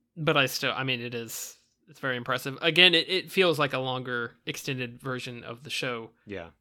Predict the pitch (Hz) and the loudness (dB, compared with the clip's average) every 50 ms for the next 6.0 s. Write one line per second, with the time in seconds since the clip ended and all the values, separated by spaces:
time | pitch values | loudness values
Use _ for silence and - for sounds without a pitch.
0 | _ - 120 113 107 107 104 104 95 - - 156 156 156 147 143 165 160 143 135 | _ -8 -8 -6 -6 -8 -10 -14 -18 -10 -2 4 8 8 8 8 6 2 2 0
1 | - - - 156 147 147 147 143 143 147 131 135 123 - - - - 139 143 139 | -4 -6 -4 -4 -2 0 2 2 2 0 0 -4 -6 -8 -6 -4 -2 -2 -2 -4
2 | - - - 156 143 170 - - - 185 175 180 175 175 - - 143 139 135 - | -4 -8 -10 -8 -6 -4 -2 -2 0 0 0 0 -2 -4 -6 -6 -6 -6 -6 -6
3 | - - - 139 123 127 131 127 131 131 127 127 _ _ _ _ _ _ _ _ | -6 -6 -6 -6 -6 -8 -8 -10 -10 -12 -14 -16 _ _ _ _ _ _ _ _
4 | _ - - - 151 147 147 143 135 127 127 127 127 131 123 - 160 156 - 208 | _ -8 -2 0 2 2 2 0 -2 -2 -2 -4 -6 -8 -8 -10 -12 -10 -6 -6
5 | 202 190 - 220 214 - 214 220 233 - 220 220 226 208 156 113 98 107 - | -6 -6 -6 -10 -10 -10 -12 -12 -12 -10 -10 -8 -8 -10 -10 -10 -12 -12 -14